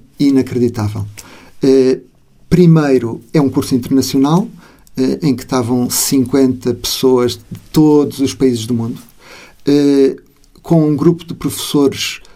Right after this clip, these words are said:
eh, f-, eh, muito, muito, muito, eh, treinado,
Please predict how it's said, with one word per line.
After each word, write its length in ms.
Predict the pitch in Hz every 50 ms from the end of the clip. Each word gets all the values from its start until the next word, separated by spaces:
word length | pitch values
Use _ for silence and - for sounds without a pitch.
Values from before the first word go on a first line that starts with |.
| - _ _ _ _ - _ _ _ _ _ _ _ _ -
eh, 120 | 131 127
f-, 240 | 123 - - - - -
eh, 60 | 135
muito, 1080 | 123 123 123 123 120 - - 120 120 - 117 123 120 117 123 143 165 165 - - -
muito, 240 | 139 143 131 - 131
muito, 800 | 131 135 131 117 - - 120 123 123 123 120 120 120 120 - -
eh, 140 | - 117 110
treinado, 680 | - - 131 127 120 120 123 135 139 165 185 208